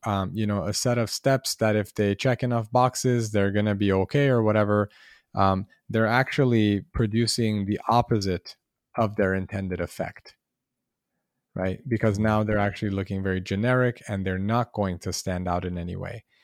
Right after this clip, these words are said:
So people need to very carefully evaluate what they're doing,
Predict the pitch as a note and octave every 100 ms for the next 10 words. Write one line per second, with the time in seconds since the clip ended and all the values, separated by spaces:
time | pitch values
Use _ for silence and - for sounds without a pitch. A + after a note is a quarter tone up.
0 | _ _ - - A2+ G#2 G2 - - B2+
1 | C#3 B2 A#2+ - A#2+ G#2 F#2+ F#2+ G#2+ A#2
2 | A2 - B2 B2+ - A2+ G#2+ G2+ F#2+ A2
3 | G2 G2+ G#2+ B2 A2 G2+ G2 F#2+ F#2 F2+
4 | G2 C3+ A#2+ F#2 F#2